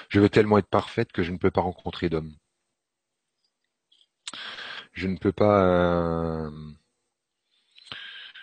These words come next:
je ne peux pas vivre la vie parce qu'en fait,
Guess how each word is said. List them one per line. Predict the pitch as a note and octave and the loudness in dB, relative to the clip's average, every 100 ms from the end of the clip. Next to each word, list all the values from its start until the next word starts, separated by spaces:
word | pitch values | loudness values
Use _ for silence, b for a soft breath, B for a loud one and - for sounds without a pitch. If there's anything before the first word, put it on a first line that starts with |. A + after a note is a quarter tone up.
| B _ - - | B _ -20 -4
je | G2 | -2
ne | G2+ | 2
peux | G#2+ | 2
pas | A2 | 2
vivre | G2+ A#2 G2+ | 2 0 4
la | G2 | 4
vie | G2 A#2+ C#3+ - | 4 0 -6 -8
parce | - - | -4 -2
qu'en | G#2 F2+ | -2 -2
fait, | - - | -2 -4